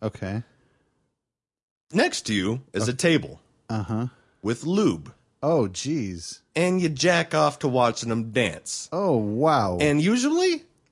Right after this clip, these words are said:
Speaker 2: I've had lap dances, some good ones. Twenty bucks, right? Sometimes you go to Red Ro-, uh, or Yellow Rose.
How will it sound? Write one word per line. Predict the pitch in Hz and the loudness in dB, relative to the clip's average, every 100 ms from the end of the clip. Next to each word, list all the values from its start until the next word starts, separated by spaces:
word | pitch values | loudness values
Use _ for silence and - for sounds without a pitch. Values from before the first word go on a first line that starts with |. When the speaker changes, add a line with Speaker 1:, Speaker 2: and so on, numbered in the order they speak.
| _ _ _ _ _ - | _ _ _ _ _ 0
Speaker 2:
I've | 208 302 | 2 4
had | 302 302 247 | 4 4 4
lap | 220 220 160 | 4 2 0
dances, | 107 98 98 113 127 - _ _ _ - | 0 0 -4 -6 -8 -14 _ _ _ -8
some | 240 220 | -6 0
good | 269 117 | 0 -2
ones. | 82 - - _ _ _ _ _ | -8 -14 -18 _ _ _ _ _
Twenty | - 294 277 | 2 4 4
bucks, | 156 76 - 107 | 2 0 -2 -2
right? | 123 185 240 - _ | 0 0 -4 -18 _
Sometimes | - - 226 220 226 226 208 | -4 0 0 2 0 0 -2
you | |
go | 190 208 | 2 4
to | 196 | 4
Red | 190 196 175 | 4 2 2
Ro-, | 190 190 | 2 4
uh, | 160 135 131 | 4 4 4
or | 131 | 2
Yellow | 170 180 | 4 4
Rose. | 165 143 131 139 | 4 4 4 2